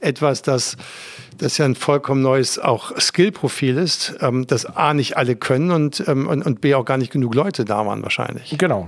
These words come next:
Speaker 2: also wir sind, wie wir eben ja schon herausgearbeitet haben, extrem gewachsen,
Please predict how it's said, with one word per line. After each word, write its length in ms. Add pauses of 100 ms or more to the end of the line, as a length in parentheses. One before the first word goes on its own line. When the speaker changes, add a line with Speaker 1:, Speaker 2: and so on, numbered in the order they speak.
Speaker 2:
also 280
wir 460
sind, 460
wie 580
wir 80
eben 220
ja 80
schon 180
herausgearbeitet 720
haben, 180
extrem 540
gewachsen, 640